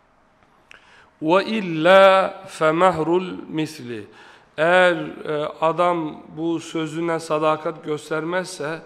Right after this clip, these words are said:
kadına demişti ki, "Başka bir hanımla evlenmeyeceğim, seninle hayatım devam edecek." Fakat sonra ikinci bir hanımı alsa ne olur?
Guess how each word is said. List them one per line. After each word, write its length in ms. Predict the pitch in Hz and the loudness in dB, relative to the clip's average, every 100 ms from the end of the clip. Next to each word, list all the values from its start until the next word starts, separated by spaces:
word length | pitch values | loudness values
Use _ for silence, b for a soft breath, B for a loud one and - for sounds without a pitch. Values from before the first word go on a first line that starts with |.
| B B B | B B B
kadına 440 | - 165 160 160 156 | 0 0 0 -2 -2
demişti 460 | 160 165 - 202 | -4 -6 -8 -10
ki, 320 | - 170 185 B B B _ | -4 -4 -4 B B B _
"Başka 380 | 185 - 185 165 | -6 -2 -4 -2
bir 40 | |
hanımla 420 | 151 156 156 156 | -2 -2 -2 -4
evlenmeyeceğim, 720 | - 196 185 151 131 131 180 180 | -4 -2 -2 -2 -6 -6 -8 -8
seninle 340 | 170 180 165 | -6 -4 -4
hayatım 600 | 147 147 143 135 139 131 | -2 -2 -2 -4 -10 -6
devam 360 | 139 156 156 139 | -2 2 2 0
edecek." 440 | 123 120 175 196 B B B B | -4 -6 -6 -8 B B B B
Fakat 300 | 160 160 165 | -10 -6 -8
sonra 300 | 156 190 185 | -6 -4 -4
ikinci 500 | 190 180 202 196 190 | -6 -8 -8 -8 -6
bir 60 | 170 | -6
hanımı 400 | 147 147 165 170 | -4 -4 -4 -4
alsa 560 | - 147 143 139 151 127 127 | -2 -2 -2 -2 -4 -4 -10
ne 60 | 160 | -2
olur? 480 | 190 190 196 196 | 0 0 -2 -8